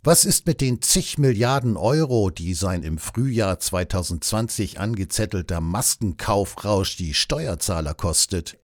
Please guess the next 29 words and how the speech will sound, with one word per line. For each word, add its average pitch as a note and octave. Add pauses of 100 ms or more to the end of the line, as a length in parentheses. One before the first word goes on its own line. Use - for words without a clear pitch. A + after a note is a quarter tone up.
(220)
Was D3
ist -
mit C3+
den A#2
Ausschlussexemplaren, G#2+
die F#2+
er E2
an E2+
Obdachlose G#2+
und D#2
Menschen F#2+
mit E2+
Behinderung G2
verteilen F#2
wollte? G2 (420)
Und D3
wie F#3
lange D#3+
will C#3+
er A#2+
noch B2+
Abermillionen B2
Euro A2+
in F#2+
eine F2+
Testinfrastruktur A2+
im E2
Monsterformat E2
verschleudern? E2+